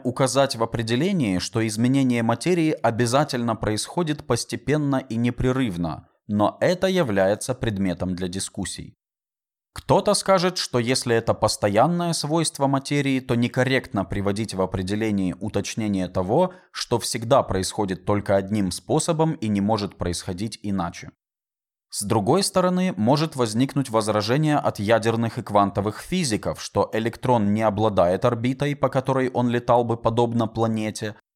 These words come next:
а вместо этого он, согласно имеющимся сегодня научным данным, исчезает в одном месте и появляется в другом,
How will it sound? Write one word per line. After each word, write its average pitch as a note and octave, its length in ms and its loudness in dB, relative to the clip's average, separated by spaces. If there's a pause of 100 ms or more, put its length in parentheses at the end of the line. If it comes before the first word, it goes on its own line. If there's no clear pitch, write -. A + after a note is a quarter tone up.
а A2 100 6
вместо A#2 380 0
этого B2 460 4
он, F3 300 2
согласно A#2 600 0
имеющимся A2 540 -2
сегодня G#2 400 -2
научным G2 580 0
данным, D#3+ 440 2 (180)
исчезает B2 720 2
в F2+ 100 0
одном G#2 360 0
месте E3+ 420 -2
и - 180 -4
появляется F#2 720 0
в F#2 80 -10
другом, A2+ 560 0